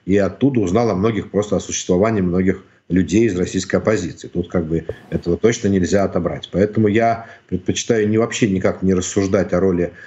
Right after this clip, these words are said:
Венедиктова во внутри российском противостоянии, потому что вот одни говорят: «А он там на стороне этого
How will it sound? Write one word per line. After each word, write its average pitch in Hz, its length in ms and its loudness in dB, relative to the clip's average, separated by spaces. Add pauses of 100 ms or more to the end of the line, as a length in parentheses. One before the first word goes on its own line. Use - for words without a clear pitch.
(140)
Венедиктова 95 640 2
во 92 100 2
внутри 135 600 2
российском 101 680 -4 (400)
противостоянии, 90 720 0
потому - 200 -10
что - 140 -6
вот 90 120 -2
одни 101 160 -2
говорят: 98 220 0
«А 107 60 2
он 151 240 0
там 131 140 0
на 123 80 0
стороне 123 460 -2
этого 95 1120 -2